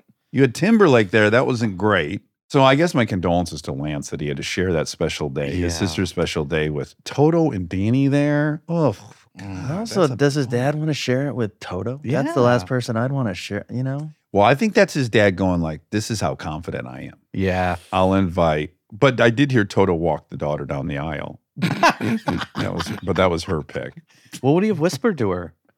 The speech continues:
Speaker 1: "How does your brother feel about Daniel Ricciardo being here? I would be very intimidated. I shouldn't even be here. Let's go." All right. Well,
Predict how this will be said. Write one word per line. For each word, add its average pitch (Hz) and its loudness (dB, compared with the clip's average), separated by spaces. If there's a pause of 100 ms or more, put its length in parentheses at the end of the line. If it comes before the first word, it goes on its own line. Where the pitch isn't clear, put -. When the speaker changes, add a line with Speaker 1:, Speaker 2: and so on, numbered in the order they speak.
(420)
Speaker 1:
"How - -6
does 131 2
your 139 4
brother 127 2
feel 123 4
about 110 0
Daniel 135 4
Ricciardo 131 2
being 123 4
here? 85 0 (880)
I 104 -2
would 117 0
be 131 6
very 123 4
intimidated. 131 4 (2250)
I 151 2
shouldn't 156 4
even 120 2
be 107 2
here. 101 0
Let's 127 0
go." 147 4 (1700)
All 87 -8
right. 76 -4
Well, 101 4